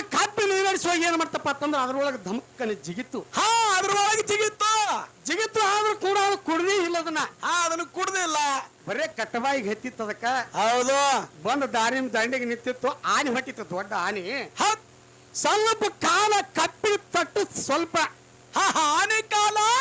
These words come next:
Speaker 1: ಆನೆ ಕಾಲ ಕಪ್ಪಿಗೆ ತಟ್ಟದಗಳ ಕಪ್ಪಿ ತತ್ತ.
Speaker 2: ಏನತ್ರಿಪ್ಪ?
Speaker 1: ಏನೋ ಮಗನ ಕಣ್ಣು ಕಾಣಲಾಗ್ಯವ ನಿನಗ?
Speaker 2: ಹಾ, ನಾ ಗಡಿಗೆ ಆಗಿದ್ದು ನಿನ್ ಕಣ್ಣಾಗ ಪರಿ ಬಂದವನ?
Speaker 1: ಮಗನ ಒದ್ರ ಕ್ವಾರಿ ಮುರಿದಿತ್ತು, ಕ್ವಾರಿ ಎತ್ತಿತ್ತದ ಕಪ್ಪಿ.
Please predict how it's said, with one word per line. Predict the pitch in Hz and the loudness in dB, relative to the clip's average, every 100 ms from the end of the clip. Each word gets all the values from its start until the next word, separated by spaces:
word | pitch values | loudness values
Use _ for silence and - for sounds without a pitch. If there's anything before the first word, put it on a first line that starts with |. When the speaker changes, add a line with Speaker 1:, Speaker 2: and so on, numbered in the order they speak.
| - - - - | 0 -4 -20 -6
Speaker 1:
ಆನೆ | 214 254 339 381 | 0 2 2 0
ಕಾಲ | 359 330 349 | 0 0 0
ಕಪ್ಪಿಗೆ | 330 277 - 311 | -2 -4 -4 -6
ತಟ್ಟದಗಳ | - 269 269 285 285 269 254 311 302 | -2 -4 -4 -2 0 2 2 0 -2
ಕಪ್ಪಿ | 254 254 - 285 294 | -2 -2 -2 -4 -4
ತತ್ತ. | - 285 285 269 240 302 302 247 | -4 -4 0 0 2 2 2 0
Speaker 2:
ಏನತ್ರಿಪ್ಪ? | 226 254 311 311 302 277 285 285 254 180 | 0 0 2 0 -2 -2 2 2 2 0
Speaker 1:
ಏನೋ | 233 311 339 330 370 | 0 2 2 2 2
ಮಗನ | 330 320 339 359 | 2 0 0 0
ಕಣ್ಣು | - 311 349 349 | -2 -2 0 0
ಕಾಣಲಾಗ್ಯವ | 320 339 349 359 349 349 | 0 2 2 2 2 2
ನಿನಗ? | 370 392 403 | 0 2 2
Speaker 2:
ಹಾ, | 349 285 381 | 2 2 2
ನಾ | 403 403 | 4 2
ಗಡಿಗೆ | 392 339 359 381 | 2 0 0 2
ಆಗಿದ್ದು | 381 392 392 392 381 | 2 0 -2 -2 0
ನಿನ್ | 381 | -2
ಕಣ್ಣಾಗ | - 320 359 381 392 381 | -2 -2 0 2 0 0
ಪರಿ | 311 370 | 0 0
ಬಂದವನ? | 370 359 339 294 415 480 349 165 - - | 0 0 2 2 2 2 0 -4 -14 -6
Speaker 1:
ಮಗನ | 214 277 349 381 | -2 2 2 2
ಒದ್ರ | 381 349 359 359 370 | 2 2 0 0 -2
ಕ್ವಾರಿ | - 294 339 381 | 0 2 4 2
ಮುರಿದಿತ್ತು, | 359 359 359 339 | 2 0 -2 -4
ಕ್ವಾರಿ | 285 285 320 349 | -2 2 2 2
ಎತ್ತಿತ್ತದ | 339 320 320 294 | -2 -2 -2 -4
ಕಪ್ಪಿ. | 233 240 330 330 285 | -4 -2 -2 -2 -2